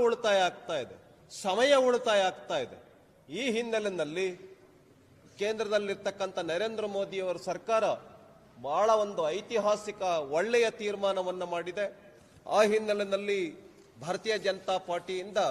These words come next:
ಕರ್ನಾಟಕದಲ್ಲಿ ನಾವು ಸ್ವಾಗತವನ್ನ ಮಾಡ್ತೇವೆ. ಜನರ ದೃಷ್ಟಿಯಿಂದ, ದೇಶದ ಆರ್ಥಿಕತೆಯ ದೃಷ್ಟಿಯಿಂದ, ರಾಷ್ಟ್ರೀಯತೆಯ ದೃಷ್ಟಿಯಿಂದ ಮತ್ತು ದೇಶದಲ್ಲಿ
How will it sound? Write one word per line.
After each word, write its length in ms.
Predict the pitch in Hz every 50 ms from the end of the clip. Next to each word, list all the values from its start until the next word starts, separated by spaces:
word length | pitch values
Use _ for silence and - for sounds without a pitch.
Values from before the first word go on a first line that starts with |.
| 120 - - - - - - - - _ _ -
ಕರ್ನಾಟಕದಲ್ಲಿ 840 | 165 175 190 208 226 226 220 - 202 - 185 160 175 175 190 220
ನಾವು 220 | 208 190 170 160 151
ಸ್ವಾಗತವನ್ನ 680 | - 156 143 160 165 196 196 196 190 190 190 196 190
ಮಾಡ್ತೇವೆ. 760 | 185 190 190 185 185 - 196 202 220 247 254 - - - - - - - - - - 120 117
ಜನರ 300 | 151 165 180 220 233 233 226
ದೃಷ್ಟಿಯಿಂದ, 680 | - 226 220 202 - - 226 220 220 214 220 202 220 233 240 247 247 - - -
ದೇಶದ 340 | 175 190 180 - 202 170 175 139 143 165
ಆರ್ಥಿಕತೆಯ 560 | 214 214 - - 247 - 233 214 - 214 208 196 196
ದೃಷ್ಟಿಯಿಂದ, 540 | 190 175 - - 208 202 196 196 196 185 202 208 208 208 - - - - - - - - - - - - -
ರಾಷ್ಟ್ರೀಯತೆಯ 760 | 135 147 180 - - - 247 277 285 262 247 254 247 233 226
ದೃಷ್ಟಿಯಿಂದ 680 | - 214 196 175 - - 220 208 190 180 180 175 190 196 196 196 - - - - - - - - - - - - - - -
ಮತ್ತು 300 | - 180 196 190 - 220 220 220 208 196 175 - - - - - - - - -
ದೇಶದಲ್ಲಿ 640 | 196 226 226 226 - - - 226 226 226 226 233